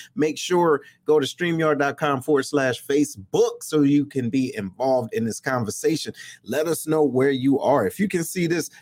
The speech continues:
pretty chocolate face right now, at least let us know that you're here and let us know where you're calling from or watching in from, okay? We do appreciate that. And of course, I couldn't do this without my team, right?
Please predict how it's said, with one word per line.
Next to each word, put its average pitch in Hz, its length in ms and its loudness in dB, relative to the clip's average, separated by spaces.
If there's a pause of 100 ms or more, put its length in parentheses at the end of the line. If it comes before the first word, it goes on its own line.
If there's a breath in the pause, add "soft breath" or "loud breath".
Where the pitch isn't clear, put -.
(120)
pretty 165 400 0 (120 loud breath)
chocolate 156 440 2
face 156 340 0
right 139 260 2
now, 131 280 0
at 113 60 0
least 196 380 -2
let 120 280 0
us 104 200 -4
know 110 220 0
that 101 240 -4
you're 98 140 -2
here 110 200 0
and 101 200 -4
let 110 140 -2
us 110 200 -4
know 104 160 -4
where 107 220 0
you're 90 240 -6 (160)
calling 120 500 0
from 113 340 0
or 98 160 -2
watching 117 600 -4
in 117 300 -2
from, 95 400 -6
okay? 139 340 0 (260 loud breath)
We 110 280 -2
do 117 240 -4
appreciate 107 640 -4
that. 104 200 -4 (320 loud breath)
And 160 80 -2
of 160 80 -6
course, 202 240 4
I 156 60 2
couldn't 147 240 4
do 147 120 6
this 139 260 2
without 117 360 0
my 110 160 -4
team, 101 460 -6
right? 131 320 -2